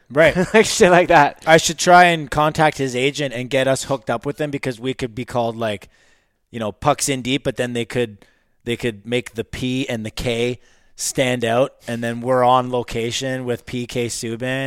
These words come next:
Speaker 1: and fucking
Speaker 2: So we'll see about
Speaker 1: talking to
Speaker 2: adding
Speaker 1: everybody.
Speaker 2: a third host to the show, P K Subban. I mean,
Speaker 1: He doesn't have anything el-, else to do right now.
Speaker 2: he's got a lot of free time, and, like,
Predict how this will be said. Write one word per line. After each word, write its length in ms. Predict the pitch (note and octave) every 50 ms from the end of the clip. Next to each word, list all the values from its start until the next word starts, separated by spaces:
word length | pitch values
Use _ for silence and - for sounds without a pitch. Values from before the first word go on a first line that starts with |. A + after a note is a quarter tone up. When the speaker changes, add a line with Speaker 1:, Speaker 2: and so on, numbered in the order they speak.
| C3 A#2+
Speaker 1:
and 120 | A2 G2+ -
fucking 500 | A#2+ A2+ G#2+ - A2+ A2 G#2 G#2 G#2 F#2+ _ _ _ -
Speaker 2:
So 140 | - C3+
we'll 80 | C#3 C#3
see 340 | C3 - E3+ F3 F3 E3 - -
about 320 | - C#3 B2+ C#3+ C#3 C#3
Speaker 1:
talking 20 | -
to 40 | C3+
Speaker 2:
adding 300 | C#3 C3+ C3+ C#3 C#3 B2+
Speaker 1:
everybody. 180 | B2 B2 - G2+
Speaker 2:
a 20 |
third 300 | G2+ C#3+ C#3 C#3+ D3+ C#3
host 340 | C3 B2 A#2+ A2 G#2 - -
to 60 | -
the 100 | G#2 G#2
show, 280 | G#2 - - F#2+ G2 G#2
P 180 | G#2+ - B2 B2
K 180 | - C3+ B2+ A#2+
Subban. 580 | - - - A#2+ A2+ G#2+ G#2+ G#2 A2 G#2 - _ _ _ _ _ _ _ _ _ -
I 80 | B2+ C3+
mean, 280 | C#3+ C#3+ C#3 C#3 C#3 - _ -
Speaker 1:
He 80 | - C#3
doesn't 120 | D#3 D#3+ G3
have 100 | F#3+ F#3+
anything 240 | F#3 F3+ F3+ E3
el-, 180 | D#3 D3+ D3+ E3+
else 240 | - E3 D#3+ E3 -
to 100 | - E3
do 160 | B2 A2 G#2
right 200 | G2+ G#2 G#2 G#2
now. 180 | G2+ G2 G2+ A2+
Speaker 2:
he's 380 | C3+ D3 D#3+ D#3 D#3 C#3+ B2
got 180 | - D3+ D3+ D#3+
a 20 |
lot 160 | D#3+ E3+ F#3 G3
of 60 | F3
free 200 | - F#3 G3+ G3+
time, 500 | F#3+ E3 F3 F#3+ G3 F#3+ F#3 E3 D3 D3
and, 180 | C#3 C3+ C#3 C#3
like, 240 | C#3 C#3 C3+ C3+